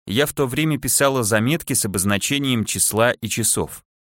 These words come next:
Перед тем, как идти сюда, я просмотрела эти заметки. С седьмого октября, когда я начала ухаживать за ней, до двадцатого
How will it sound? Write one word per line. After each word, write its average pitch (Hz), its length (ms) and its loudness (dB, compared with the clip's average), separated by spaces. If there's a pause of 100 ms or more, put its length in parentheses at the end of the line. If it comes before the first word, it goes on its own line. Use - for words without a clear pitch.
(520)
Перед 104 200 -2
тем, 135 240 0
как 117 220 -2
идти 120 200 -6
сюда, 120 360 2
я 120 160 2
просмотрела 143 640 0
эти 98 220 0
заметки. 104 600 -2 (360)
С - 80 -2
седьмого 120 520 2
октября, 135 480 0
когда 104 320 0
я 104 120 4
начала 104 420 2
ухаживать 104 560 0
за 92 160 2
ней, 90 260 0 (240)
до 104 140 0
двадцатого 104 760 0